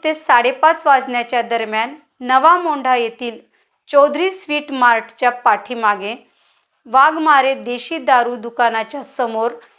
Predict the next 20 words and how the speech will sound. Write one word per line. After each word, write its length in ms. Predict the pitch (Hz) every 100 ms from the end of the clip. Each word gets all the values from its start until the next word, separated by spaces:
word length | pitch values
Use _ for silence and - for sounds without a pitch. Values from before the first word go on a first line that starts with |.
| _ -
एका 280 | 285 285 359
व्यक्तीचा 560 | 339 311 294 277 285 285 -
खून 280 | 302 320
करून 420 | 311 277 247 247 240
टाकून 520 | 240 226 - 240 247
दिल्याची 540 | 240 214 220 220 240
चर्चा 500 | 233 233 220 - 226 277 - _ _ -
शहरात 420 | - 269 285 320 320 269
पोहोचताच 600 | 247 254 - 269 320 - _
या 240 | 262 311 381
संदर्भात 520 | 370 311 294 285 277
पोलिसांकडून 1000 | - 277 262 262 302 311 302 254 254 247
समजलेली 680 | - 247 247 226 247 233 247
माहिती 500 | 233 233 233 294 302
अशी 300 | 247 - 214
की 400 | 233 240 269 _ _ _ _ -
फिर्यादी 480 | 311 330 330 330 349 - -
आयशा 440 | 269 262 339 330 269
गौस 280 | 254 262 254
पठाण 500 | - 233 - 226